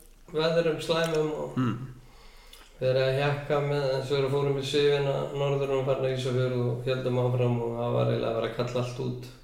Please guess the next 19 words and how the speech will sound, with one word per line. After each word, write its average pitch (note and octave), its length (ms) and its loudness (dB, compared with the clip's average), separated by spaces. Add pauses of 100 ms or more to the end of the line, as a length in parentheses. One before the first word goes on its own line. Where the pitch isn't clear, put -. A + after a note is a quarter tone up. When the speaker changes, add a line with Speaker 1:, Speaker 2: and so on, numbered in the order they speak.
(880)
Speaker 1:
En A2+ 140 -2
þá A#2 80 2 (420)
einhvern B2 300 0
veginn C3 180 4
rálnaði C3+ 420 6
þetta B2+ 160 0
og A#2+ 100 6
voru B2 140 6
allir A#2+ 220 4
reimafarnir A#2+ 640 4
og A#2 160 0
rafmagnslausir A#2 600 -2
og A2 80 -6
gátu A#2+ 180 -2
ekki A2+ 100 0
látið A2+ 240 -2
vita A2+ 220 -2
af A2+ 140 2
okkur. A2 200 -8